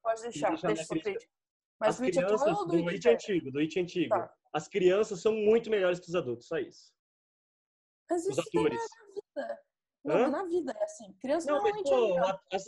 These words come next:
Speaker 2: os ator mirim são muito melhores, gente. Não dá nem pra comparar. Os ator mirim, assim, dão um show. Os caras eram muito bons.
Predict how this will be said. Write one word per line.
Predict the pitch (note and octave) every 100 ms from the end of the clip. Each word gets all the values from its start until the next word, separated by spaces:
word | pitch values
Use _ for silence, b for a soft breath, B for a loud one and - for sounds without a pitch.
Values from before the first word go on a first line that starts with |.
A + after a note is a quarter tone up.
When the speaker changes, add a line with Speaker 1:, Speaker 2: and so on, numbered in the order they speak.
| -
Speaker 2:
os | E3+
ator | G#3+ G#3+ A3+
mirim | A#3 A3
são | - D#4+
muito | G#3+ A#3+ D#4+
melhores, | C4+ F#3+ G#3 G#3+
gente. | G3 E3+
Não | E3
dá |
nem | F3
pra | F3+ E3+
comparar. | G#3+ A#3 G#3 D#3 D#3+
Os |
ator | D#3 F3+
mirim, | F3+ D#3+ G3
assim, | F3 F#3
dão | E3 A3
um | C#4+
show. | - F3+ E3+
Os | B2+
caras | - F3+ F3+
eram | F#3+ G#3
muito | G3+ A3 -
bons. | G#3+ F#3 A3 G3